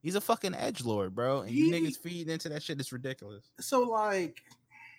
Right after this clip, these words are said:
Speaker 2: so we grew up on Chappelle's show, right? Like, don't get, like, we
Speaker 1: Right.
Speaker 2: are literally the generation that was raised on that shit. We are the niggas who made game, blouses,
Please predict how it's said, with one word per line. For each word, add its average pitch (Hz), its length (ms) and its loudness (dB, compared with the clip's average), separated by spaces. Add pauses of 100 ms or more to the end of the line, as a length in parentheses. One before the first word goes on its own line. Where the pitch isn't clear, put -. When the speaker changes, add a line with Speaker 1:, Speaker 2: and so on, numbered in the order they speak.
(960)
Speaker 2:
so - 160 2
we 285 160 8
grew 269 240 6
up 208 60 4
on 202 100 6
Chappelle's 139 400 2
show, 135 100 -2
right? 135 400 2
Like, 156 460 6
don't 226 160 8
get, 240 100 0
like, 202 160 10 (120)
we 262 120 12
Speaker 1:
Right. - 20 10
Speaker 2:
are 240 140 10
literally 214 220 8
the 196 140 10
generation 165 640 4 (380)
that 165 120 6
was 151 140 4
raised 160 380 12
on 147 80 4
that 139 100 4
shit. 139 240 -4 (200)
We 269 240 10
are 247 180 10
the 254 100 2
niggas 190 400 4 (240)
who 220 100 2
made 202 560 4
game, 165 560 4 (220)
blouses, 160 800 6